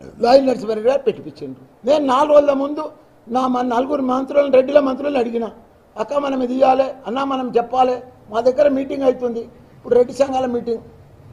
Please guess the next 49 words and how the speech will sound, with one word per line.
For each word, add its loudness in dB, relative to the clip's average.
ఇరవై 4
తొమ్మిదికేమో 0
ఇది 0
అయింది. 2
నిన్న -8
ఇరవై 8
నాడు 8
ఇంకో 4
మీటింగ్ -4
అయ్యింది, 4
బీజేపీ 4
వాళ్ళు 6
అన్నారు. -2
వీళ్ళని 0
అడిగినా, 0
"ఏం 2
భయ, 4
వాళ్ళు 6
ఎవరు 10
వాళ్ళు 4
అసోసియేషన్?" -2
అని. -12
వాళ్ళు 0
నన్ను 0
పిలవనే 2
లేదు. 4
మా -4
మేడ్చల్లోనే 4
పెట్టిరాళ్ళు. 0
వాళ్ళు 2
ఎవరంటే, 6
"అది 0
మాకు -4
తెలియదన్నా, 4
బీజేపీ -4
వాళ్ళది" -6
అన్నారు. -14
ఏ 6
జేపీ 8
వాళ్ళది 8
అయితే 6
ఏంది, 0
మనం -4
అంతా -6
రెడ్డిలమో -4
ఒకటే -8
మీటింగ్ -8
ఉండాలి -10
భయ, -12